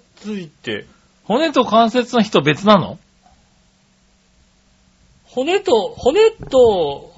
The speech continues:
Speaker 1: 骨の方は、<laughs> 骨の、骨の方は十と八に分かれますので、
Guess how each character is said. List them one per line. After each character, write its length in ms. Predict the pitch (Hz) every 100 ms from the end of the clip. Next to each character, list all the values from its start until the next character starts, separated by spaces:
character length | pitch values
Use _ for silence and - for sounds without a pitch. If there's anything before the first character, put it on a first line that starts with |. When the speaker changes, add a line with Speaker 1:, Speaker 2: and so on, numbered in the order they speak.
| _
Speaker 1:
骨 280 | - 285 359
の 100 | 370
方 240 | - 339
は、 380 | 320 202 151 - - - - -
<laughs> 440 | - - - -
骨 360 | - - 233 294
の、 220 | 302 - - -
骨 380 | - 262 247 349
の 120 | 339
方 140 | - 359
は 240 | 208 - - -
十 260 | 196 453 403
と 120 | -
八 280 | - - 349
に 80 | 214
分 160 | 120 226
か 100 | 233
れ 80 | 226
ま 120 | 233
す 80 | 190
の 140 | 139
で、 200 | 131